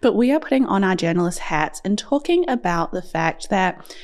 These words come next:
Kylie Jenner's net worth is declining year on year. And I just feel like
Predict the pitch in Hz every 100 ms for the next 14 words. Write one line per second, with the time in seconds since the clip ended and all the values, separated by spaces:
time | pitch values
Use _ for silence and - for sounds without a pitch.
0 | - - - 269 349 240 214 196 190 151
1 | 160 156 170 202 180 - 185 - 180 185
2 | 202 214 196 175 170 170 156 156 190 220
3 | 208 247 - 302 320 359 -